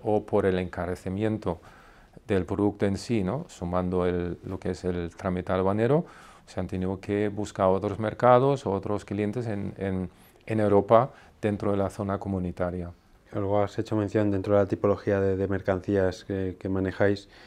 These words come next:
Speaker 2: mucha mercancía sujeta a, a regulaciones, a normativa, que eso también entiendo que, que ha tenido un impacto a la hora de, de entrar en vigor, eh,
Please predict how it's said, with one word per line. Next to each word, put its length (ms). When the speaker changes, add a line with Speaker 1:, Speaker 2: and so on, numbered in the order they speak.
Speaker 2:
mucha 260
mercancía 480
sujeta 800
a, 800
a 120
regulaciones, 840
a 320
normativa, 760
que 80
eso 140
también 340
entiendo 500
que, 400
que 100
ha 40
tenido 260
un 80
impacto 480
a 40
la 120
hora 260
de, 300
de 160
entrar 280
en 140
vigor, 360
eh, 200